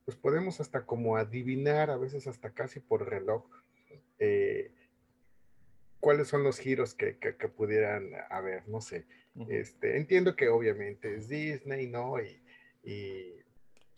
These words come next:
Speaker 1: y que tiene que ser más light. Eh, yo no sabía, pero no me sorprende esto que comentaba, eh, José Luis, de que originalmente estaba escrito con mucha más, eh, ira, ¿no? Mucho más oscuro, y lo tuvieron que suavizar un poquito.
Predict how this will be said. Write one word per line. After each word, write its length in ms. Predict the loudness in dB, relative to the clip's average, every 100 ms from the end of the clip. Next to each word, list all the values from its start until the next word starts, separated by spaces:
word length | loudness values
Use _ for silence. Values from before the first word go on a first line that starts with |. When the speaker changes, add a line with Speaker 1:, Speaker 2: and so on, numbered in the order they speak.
| _
Speaker 1:
y 60 | -6
que 120 | -4
tiene 220 | -2 -4
que 60 | 0
ser 140 | 0 2
más 240 | 0 0
light. 360 | 4 6 6 2 -6
Eh, 340 | 0 2 2 2
yo 100 | 2
no 100 | 0
sabía, 520 | 0 0 2 4 4 2
pero 300 | -2 -2 -2
no 80 | -4
me 120 | -4
sorprende 560 | -4 -8 0 2 4 2
esto 220 | 2 -6
que 80 | -12
comentaba, 720 | -10 -8 -6 -2 2 2 0 -6
eh, 140 | -12 -14
José 260 | -12 -10
Luis, 280 | -6 -8 -10 _ _ _ _ 0
de 220 | 0 2
que 180 | 0 0
originalmente 600 | 0 -4 -2 0 -2 -4
estaba 260 | 0 0
escrito 640 | 0 -2 -2 0 4 2 2 -10 _ _ -4
con 260 | -2 -2
mucha 380 | 0 0 0 -2
más, 380 | -2 -2 -2 -2
eh, 460 | 0 0 -2 -6 -12 _ _ _ _ _ -20 -14
ira, 340 | -2 2 4 4
¿no? 260 | 2 0 -2 -6 -8
Mucho 360 | 0 0 0 -4
más 240 | -4 -4
oscuro, 560 | -10 -10 -2 2 2 -2 _ _ _ _
y 60 | -6
lo 140 | -4
tuvieron 320 | -2 0 0 -2
que 100 | -4
suavizar 380 | -2 -2 -2
un 100 | -4
poquito. 460 | -4 -8 -10 -8 -12